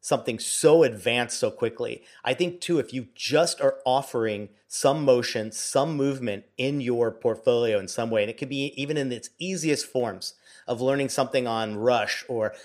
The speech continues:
something in Spark, and it's something that just at least gives you some, you're like, "Yeah, I,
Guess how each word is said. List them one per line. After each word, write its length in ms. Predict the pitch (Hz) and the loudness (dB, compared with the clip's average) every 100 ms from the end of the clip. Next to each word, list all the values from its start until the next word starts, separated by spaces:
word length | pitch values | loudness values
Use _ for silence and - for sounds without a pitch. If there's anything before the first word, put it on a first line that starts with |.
| - | -6
something 380 | 139 127 139 | -4 0 -2
in 140 | 127 113 | -2 -4
Spark, 580 | - - 135 113 104 - - - | -4 4 6 6 0 -10 -14 -6
and 120 | 127 | -4
it's 180 | 120 - | -4 -4
something 400 | - 147 - 151 | -2 -2 -2 -4
that 160 | 135 - | -4 -6
just 180 | 131 | -8
at 180 | 135 131 | -8 -8
least 540 | 135 139 156 165 - 120 | -8 -6 -6 -6 -6 -4
gives 240 | 143 123 | -4 -2
you 120 | 131 | -6
some, 420 | 120 - 131 131 131 _ | -4 0 0 -2 -6 _
you're 100 | - | -4
like, 120 | 139 139 | -2 0
"Yeah, 160 | 185 | 2
I, 320 | 131 139 139 | 2 0 -2